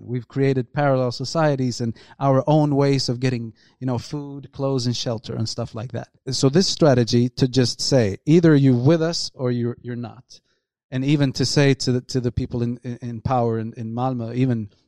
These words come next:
not just political power, but also within Malmö stad, to really tell them, "You've had your chance. Poverty is at fifty-two percent in Rosengård.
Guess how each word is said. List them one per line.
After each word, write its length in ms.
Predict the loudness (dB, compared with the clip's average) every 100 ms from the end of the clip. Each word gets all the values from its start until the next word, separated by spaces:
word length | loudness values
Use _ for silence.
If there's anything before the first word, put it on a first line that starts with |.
| _
not 140 | -8 -6
just 200 | -6 0
political 380 | 2 2 0 -4
power, 320 | -6 -6 -2
but 140 | 0
also 280 | 0 -2 -4
within 340 | -4 -4 -6
Malmö 300 | -4 -6 -4
stad, 340 | -4 -4 -4 -8 -18 -18 -18 -20 -20 -20 -2
to 100 | 2
really 240 | 4 2 0
tell 260 | 2 2
them, 240 | 0 -6 -12
"You've 220 | 0 2 2
had 280 | 2 2
your 120 | 2 0
chance. 680 | -4 -4 -4 -6 -10 -12 _ _ _
Poverty 480 | 2 4 4 6 6
is 140 | 4 2
at 100 | -2
fifty-two 640 | 2 2 2 -4 2 2
percent 460 | 2 -2 -2 -2 -2
in 80 |
Rosengård. 640 | 0 0 0 -2 0 -2